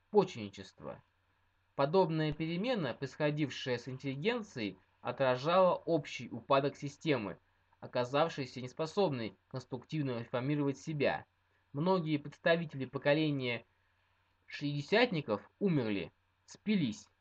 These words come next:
некоторые просто замолчали. Многие ушли вправо. Некоторые, подобно Гефтеру,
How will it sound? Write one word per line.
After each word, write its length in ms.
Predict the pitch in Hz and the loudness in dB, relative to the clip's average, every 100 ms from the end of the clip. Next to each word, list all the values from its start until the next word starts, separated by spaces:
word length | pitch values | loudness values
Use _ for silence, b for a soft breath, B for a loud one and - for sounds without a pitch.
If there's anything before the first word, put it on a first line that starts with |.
| _ | _
некоторые 540 | 131 185 190 185 170 151 | -2 -2 -2 -4 -2 -4
просто 360 | - 139 139 | 0 0 0
замолчали. 800 | 131 123 123 123 117 95 82 82 _ _ _ - | -2 0 0 0 0 0 -2 -8 _ _ _ -2
Многие 460 | 151 202 190 202 | 2 4 4 2
ушли 320 | 190 143 135 139 | 0 -2 -2 -2
вправо. 600 | - 123 104 95 71 - _ _ _ | 4 6 6 4 -2 -8 _ _ _
Некоторые, 540 | 123 190 220 175 143 127 | 0 0 0 2 2 2
подобно 420 | 131 135 131 127 | 2 2 2 -2
Гефтеру, 600 | 131 120 - 104 95 90 | 2 0 0 -6 -4 -6